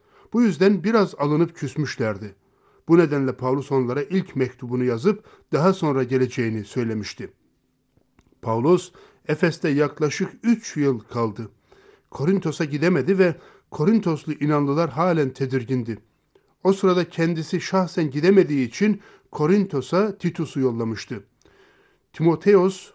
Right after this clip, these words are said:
Paulus'la birlikte Efes'teydi ve ikisi Efes'ten ayrılıp Titus'un Korintos'tan haber getirmesini beklemek üzere Troas'a doğru yola çıktılar. Titus gelmeyince Paulus'la Timoteos Filipi'ye gittiler.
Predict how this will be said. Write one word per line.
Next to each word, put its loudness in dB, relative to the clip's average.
Paulus'la 0
birlikte -4
Efes'teydi -2
ve -4
ikisi -4
Efes'ten -4
ayrılıp 2
Titus'un 0
Korintos'tan -2
haber 0
getirmesini -4
beklemek -2
üzere -2
Troas'a -2
doğru 2
yola -2
çıktılar. -10
Titus -4
gelmeyince 2
Paulus'la -2
Timoteos -2
Filipi'ye -2
gittiler. -8